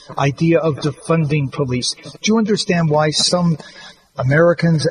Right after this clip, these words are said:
just sort of take a step back when they hear that term? Is that something that we have to be careful when we hear that term used over and over again?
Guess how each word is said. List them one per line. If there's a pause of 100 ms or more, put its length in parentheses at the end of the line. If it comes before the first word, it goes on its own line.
just
sort
of
take
a
step
back
when
they
hear
that
term?
Is
that
something
that
we
have
to
be
careful
when
we
hear
that
term
used
over
and
over
again?